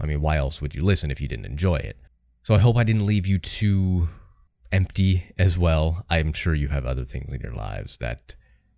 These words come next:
that fill certain things, entertainment, content, knowledge, whatever. But for me, I couldn't find that fix. I couldn't plug that hole. And now today, as I'm recording this,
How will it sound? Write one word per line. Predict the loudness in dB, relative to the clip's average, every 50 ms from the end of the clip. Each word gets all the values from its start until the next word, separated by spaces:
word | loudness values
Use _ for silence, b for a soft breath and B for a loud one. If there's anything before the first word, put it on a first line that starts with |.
| _ _ -2
that | -2 -2 -2
fill | -2 0 2 4 4 6 4 2 2 2
certain | 0 0 0 -2 -4 -4
things, | 0 0 0 0 0 0 -2 -4 -4
entertainment, | -4 -4 -4 -4 -4 -2 -4 -2 -2 -4 -4 -6
content, | -6 -6 -6 -6 -6 -4 -4 -4 -4 -4 -6 -10 -12 -16 -20 -20 -20 _ _ _ _ _ -6
knowledge, | -4 -4 -4 -4 -6 -6 -8 -8 -10 -12 -12 -10
whatever. | -8 -4 0 0 2 2 2 0 -2 -4 -6 -10 -10 -12 _ _ _ _ _ _ _
But | -2 -2 2
for | 2 4
me, | 4 4 4
I | 2
couldn't | 2 0 -4 -4 -4
find | -4 -4 -4 -4 -6
that | -6 -8 -8 -10 -12 _ _ _ _ _ _ _ _ _ _ _ _ _ _ _ _
fix. | -16 -16 -8 -4 -4 -4 -4 -6 -8 -10 -8 -6 -6 -8 -8 -12 -20 _ _ _ _ _ _ _ _
I | -8 -4
couldn't | -4 -2 -4 -2
plug | -2 -2 -2 -2 -2 -4
that | -6 -6 -6
hole. | -8 -8 -8 -8 -10 -10 -12 -14 -18 _ _ _ _ _ _ _ _ _ _ _ _ _ _
And | 2 4 6
now | 6 6 6 6 4 4 2 0 -2
today, | 0 0 4 4 4 6 6 4 4 4 2 2
as | 2 2 2
I'm | 2 2 0
recording | -2 -2 -2 -2 0 0 0 -2 -2
this, | -2 -2 -2 -2 -4 -6 -10 -12